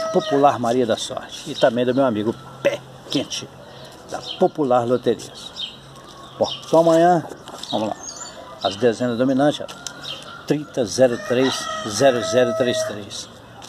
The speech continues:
Os bichos do dia, ó, camelo, burro, avestruz, vaca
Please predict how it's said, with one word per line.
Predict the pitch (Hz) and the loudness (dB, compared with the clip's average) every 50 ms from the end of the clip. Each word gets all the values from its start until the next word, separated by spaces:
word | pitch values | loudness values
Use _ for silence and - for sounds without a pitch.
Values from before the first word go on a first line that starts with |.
| - - - | -16 -12 -10
Os | 117 104 | -10 -4
bichos | 110 139 135 110 | -2 -2 -2 0
do | 123 131 120 | 0 -2 -2
dia, | 101 104 107 104 92 | -2 -2 -2 -2 -2
ó, | - - - - - - - - - - - - - - - - - - - | -2 -4 -8 -14 -18 -20 -20 -20 -20 -20 -20 -20 -20 -20 -20 -20 -20 -6 2
camelo, | - 117 104 110 120 131 127 120 107 - | 4 4 4 6 2 2 2 2 0 0
burro, | - 120 131 131 - 120 - - - - - - - - | 0 2 2 2 2 2 0 0 -2 -4 -4 -6 -2 2
avestruz, | 120 123 117 117 98 - - - 117 117 123 117 - - - - - - - - | 2 2 2 2 0 -2 -4 -2 0 0 0 0 -2 -4 -6 -8 -10 -12 -8 2
vaca | 117 117 113 113 - - 117 | 4 4 4 2 0 -4 -4